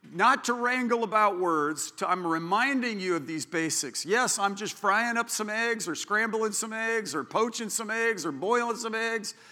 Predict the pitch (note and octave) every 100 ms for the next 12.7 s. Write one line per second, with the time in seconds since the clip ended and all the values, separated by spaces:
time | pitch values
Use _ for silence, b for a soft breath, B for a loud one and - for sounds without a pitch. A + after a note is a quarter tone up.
0 | B B B _ _ - D#3+ D3+ F#3 F#3+
1 | F#3 F#3+ F#3+ - F#3+ F#3 F3 D3+ - F3
2 | F#3 F3+ F3+ E3 E3 C3+ - C3+ B2 -
3 | A2+ - - - B B B D#3+ G3 G#3+
4 | G#3+ G#3 A#3 A3+ - A#3 A3+ G3+ F#3 F#3+
5 | E3+ E3 G3 A#3+ A#3+ A#3 G#3+ G3+ A#3 G#3+
6 | - A#3 B3 A#3+ A3+ - G3 F3 F3 G#3
7 | B3+ B3+ - B3+ A#3+ B3+ C4 G#3+ E3 E3
8 | A3 A3 G#3+ E3 A#3 B3 C4 G#3+ C#4 C#4
9 | - _ _ b b b b b - G#3
10 | G#3 G3+ G3+ F#3+ E3+ - - - A3 B3
11 | C#4 C4+ B3+ B3+ B3+ F3 - - B B
12 | A3+ A#3+ B3 A#3 C4 B3+